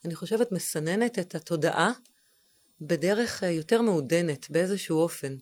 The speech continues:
כאילו, פרטים עדינים שבדיבור רגיל לפעמים, אה, הולכים לאיבוד ונעלמים, בכתיבה הם מופיעים, זה כמו טיפות שנזרעות, והן יכולות לעבור רק במסננת יותר דקה, ככה אני מרגישה לגבי כתיבה. אני חושבת שהפילטר הזה,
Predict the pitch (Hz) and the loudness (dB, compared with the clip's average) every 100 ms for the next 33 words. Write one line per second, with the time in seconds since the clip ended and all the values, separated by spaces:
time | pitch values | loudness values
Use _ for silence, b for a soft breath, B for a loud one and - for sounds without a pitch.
0 | b b b b - 247 247 - 175 254 | b b b b 2 2 2 0 2 4
1 | 269 208 170 175 202 214 - 208 170 143 | 4 4 4 4 6 4 4 2 2 4
2 | 185 202 170 175 196 185 - 165 175 180 | 4 4 4 4 4 2 0 0 0 2
3 | 170 151 151 180 175 151 170 170 185 175 | 2 0 -2 -2 0 0 0 0 0 0
4 | 151 147 165 208 220 b b b b b | 0 0 0 2 2 b b b b b
5 | - - - 170 190 214 196 - 185 185 | -8 -6 -2 4 6 8 6 2 2 4
6 | 165 147 - 180 - 185 190 180 214 190 | 2 -2 -4 -6 -4 -4 -4 0 2 2
7 | 143 139 143 165 185 - - - b b | 2 0 2 4 2 -2 -8 -8 b b
8 | b b b b - 156 175 160 - 175 | b b b b -14 0 0 0 2 4
9 | 214 202 170 190 185 196 196 190 175 170 | 6 4 6 6 6 6 6 2 2 2
10 | 170 190 185 - 175 160 156 208 226 220 | 4 2 0 2 2 2 2 4 4 2
11 | 226 214 240 202 170 151 - 175 160 156 | -2 2 4 6 2 0 0 2 2 0
12 | 156 - 151 131 151 175 b b b b | -4 -4 -8 -4 -6 -8 b b b b
13 | 170 170 175 226 240 254 - 180 208 196 | -8 -6 -2 4 4 4 -2 0 -2 4
14 | 233 208 175 170 160 | 4 6 4 4 2